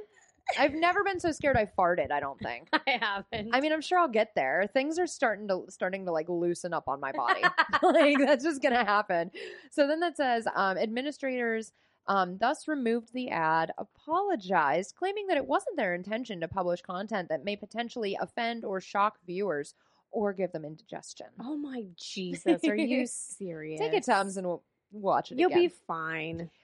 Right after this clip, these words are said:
Speaker 1: Uh, the first, this is the first
Speaker 2: I
Speaker 1: movie
Speaker 2: farted.
Speaker 1: in the ca- <laughs>
Speaker 2: Sorry.
Speaker 1: I may fart 'cause I'm excited about a movie.
Speaker 2: Uh, yeah.
Speaker 1: When I saw the ad for Candyman, I probably shat,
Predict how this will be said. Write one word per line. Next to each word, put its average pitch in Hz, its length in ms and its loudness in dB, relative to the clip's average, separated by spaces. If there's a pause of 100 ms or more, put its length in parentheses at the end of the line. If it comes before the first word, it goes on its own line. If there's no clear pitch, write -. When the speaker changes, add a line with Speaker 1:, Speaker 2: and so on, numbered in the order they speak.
(100)
Speaker 1:
Uh, 240 260 4
the 240 120 0 (120)
first, 294 380 -2
this 294 160 -6
is 277 80 -16
the 269 80 -2
first 269 320 -2
Speaker 2:
I 262 40 2
Speaker 1:
movie 277 320 0 (320)
Speaker 2:
farted. 269 240 -2 (280)
Speaker 1:
in 294 240 0
the 285 80 0
ca- 302 160 2 (300)
<laughs> - 280 -6
Speaker 2:
Sorry. 311 280 -6 (640)
Speaker 1:
I 269 100 4
may 392 140 2
fart 269 200 2
'cause 247 100 -4
I'm 233 80 0
excited 226 640 2
about 160 200 2
a 160 40 0
movie. 151 420 -2
Speaker 2:
Uh, 254 40 6
yeah. 220 460 4 (140)
Speaker 1:
When 254 140 4
I 311 80 2
saw 370 140 2
the 311 120 0
ad 220 200 2
for 269 100 -2
Candyman, 240 580 0
I 220 140 0
probably 269 380 -2
shat, - 600 -4